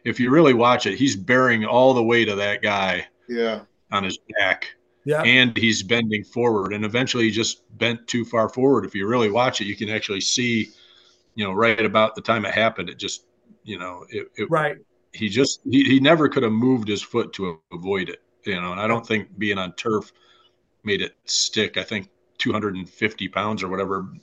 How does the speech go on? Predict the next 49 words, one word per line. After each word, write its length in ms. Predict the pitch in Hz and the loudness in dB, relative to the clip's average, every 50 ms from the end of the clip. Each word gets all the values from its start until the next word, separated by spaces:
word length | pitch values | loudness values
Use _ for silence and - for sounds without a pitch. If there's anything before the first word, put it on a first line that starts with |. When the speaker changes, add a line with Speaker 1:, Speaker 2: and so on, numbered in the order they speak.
| _ - - | _ -10 -8
Speaker 1:
it 120 | 107 95 | -6 -4
was 220 | 101 104 101 98 101 | -2 -2 -2 -2 -2
on 120 | 101 95 | -4 -4
his 120 | 92 87 85 | -4 -8 -8
back 460 | 87 101 98 107 104 101 - - - _ _ _ - _ _ _ _ _ _ _ - | -4 -2 0 0 0 0 -4 -6 -10 _ _ _ -20 _ _ _ _ _ _ _ -10
made 260 | 95 98 95 92 85 | -6 -4 -4 -4 -6
the 80 | 90 85 | -8 -10
difference. 420 | 90 92 82 - 98 90 82 - | -8 -8 -8 -8 -10 -12 -12 -14
But, 400 | - - 107 107 104 104 - _ _ _ _ - | -12 -6 -4 -4 -4 -4 -6 _ _ _ _ -6
you 100 | 110 107 | -4 0
know, 80 | 104 98 | 2 4
Speaker 3:
Right, 180 | 110 117 110 | 6 8 8
Speaker 1:
I'll 140 | 110 117 120 | 8 8 6
never 220 | 117 113 110 110 107 | 4 4 4 6 4
Speaker 3:
right. 100 | 104 - | 4 2
Speaker 1:
think 180 | 104 95 82 _ _ _ _ _ _ - | -2 -8 -10 _ _ _ _ _ _ -2
Speaker 3:
What 200 | - 185 208 208 | 2 4 4 4
you 160 | 202 208 254 254 | 4 2 2 2
Speaker 1:
turf 280 | - - 185 214 220 | 4 4 6 6 6
Speaker 3:
said, 60 | 208 - | 4 2
Speaker 1:
can 100 | 151 139 | 2 4
Speaker 3:
uh, 40 | 165 | 4
Speaker 1:
make 140 | 170 - | 4 4
a 100 | - - - _ | 2 -2 -14 _
difference. 180 | - - 110 - _ _ - | -8 -8 -8 -8 _ _ -2
Speaker 3:
yeah. 180 | 165 170 147 - - _ _ _ _ _ _ _ _ - - | -2 -2 -2 -2 -6 _ _ _ _ _ _ _ _ -12 -6
It, 180 | - 185 180 180 | -2 -2 0 2
they 160 | 190 185 185 | 2 2 2
came 320 | 190 - 214 233 247 220 196 | 2 2 2 2 4 4 2
out 260 | 190 202 208 185 165 | 2 2 2 2 2
after 280 | 170 175 170 - 170 | 2 0 0 -2 -4
you 160 | 170 165 175 190 | -8 -6 -6 -6
brought 300 | 190 190 180 175 156 151 | -4 0 2 2 2 2
it 120 | 147 147 | 0 -2
up 200 | 165 170 160 160 | -2 -2 -4 -4
about 360 | 151 131 127 143 139 139 143 151 | -8 -8 -4 -4 -4 -4 -4 -4
which 260 | 151 165 165 - - | -6 -6 -6 -6 -4
leg 280 | 151 143 147 160 143 147 | 0 0 0 0 -2 -4
is 160 | 135 117 117 | -8 -6 -6
it, 140 | 131 123 123 - | -8 -10 -8 -6
and 160 | - 147 151 | -4 -2 -2
it 60 | 151 | -2
was 220 | 156 156 156 - - | -2 -2 -4 -4 -6
the 60 | 147 | -8
better 340 | 131 - - 165 180 180 180 170 | -6 0 2 2 2 4 2 4
Speaker 1:
It 60 | 151 | 6
Speaker 3:
leg. 200 | 131 127 131 120 | 8 8 8 6
Speaker 1:
is 60 | 107 | 4
the 100 | 107 104 | 0 -6